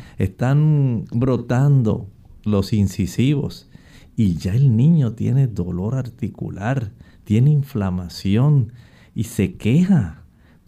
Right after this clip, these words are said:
Co-, ¿cómo es posible, doctor?". Es algo increíble en realidad, pero es algo real. O sea, este conjunto de trastornos,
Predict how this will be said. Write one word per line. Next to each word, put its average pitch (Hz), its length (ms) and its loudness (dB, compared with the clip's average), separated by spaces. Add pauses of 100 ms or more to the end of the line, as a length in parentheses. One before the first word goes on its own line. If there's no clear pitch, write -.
(140)
Co-, 120 220 -2
¿cómo 151 220 4
es 214 60 4
posible, 214 640 -2
doctor?". - 460 -4
Es 117 200 0
algo 165 200 2
increíble 107 880 0
en 87 100 -2
realidad, 90 540 -2 (460)
pero 107 180 0
es 120 220 -2
algo 117 280 0
real. 90 520 -2 (600)
O 95 40 -6
sea, 104 320 -2
este 139 360 0
conjunto 120 540 0
de 107 80 0
trastornos, 98 960 -4